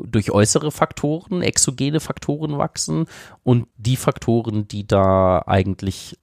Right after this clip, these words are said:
in dem Modell genannt werden, ist Bevölkerungswachstum. Ja. Mehr Menschen führen zu mehr Konsum,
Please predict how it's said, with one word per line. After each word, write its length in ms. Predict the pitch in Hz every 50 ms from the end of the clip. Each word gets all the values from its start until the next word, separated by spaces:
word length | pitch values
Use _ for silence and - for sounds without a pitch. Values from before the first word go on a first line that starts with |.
| _ _ -
in 140 | 113 101
dem 100 | 95 92
Modell 320 | 90 92 92 101 95 92 92
genannt 400 | - 90 90 90 104 139 - -
werden, 440 | 123 123 123 131 135 135 135 135 - - - - - - - - - _ _
ist 220 | - - 104 -
Bevölkerungswachstum. 1160 | - 98 - - 101 107 - 139 139 151 147 - - - - - - - 170 151 165 202 240 226 -
Ja. 260 | 104 95 95 117 147 156 151 -
Mehr 320 | - 95 92 101 110 110
Menschen 760 | 107 104 107 113 143 165 160 - - 185 175 175 180 185 185 - _ _ -
führen 720 | - - - 127 127 123 135 131 120 113 113 117 117 117 113 - _ _ _ _ _ _
zu 580 | - - - 113 104 104 104 104 104 104 104 101
mehr 560 | 98 95 92 95 98 98 98 95 92 - _ _ _ _ _ _ _ -
Konsum, 640 | - 107 98 98 92 123 156 190 185 175 202